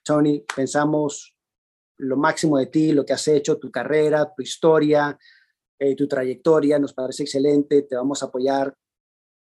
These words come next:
Pero el otro no quiso reunirse conmigo y me bloqueó. Después de todo esto, este año de trabajo, entonces, tienes razón, fue, fue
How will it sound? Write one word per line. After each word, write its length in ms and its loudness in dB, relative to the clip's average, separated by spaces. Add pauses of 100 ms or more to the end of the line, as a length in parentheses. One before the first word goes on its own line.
(180)
Pero 460 2
el 160 -4
otro 480 0 (520)
no 180 -8
quiso 200 -2
reunirse 300 -2
conmigo 640 0 (180)
y 560 -2
me 120 2
bloqueó. 460 2 (280)
Después 340 0
de 80 4
todo 160 4
esto, 240 0
este 240 -2
año 480 0
de 140 -12
trabajo, 320 -4
entonces, 400 -4 (400)
tienes 200 0
razón, 280 0
fue, 340 0
fue 240 -2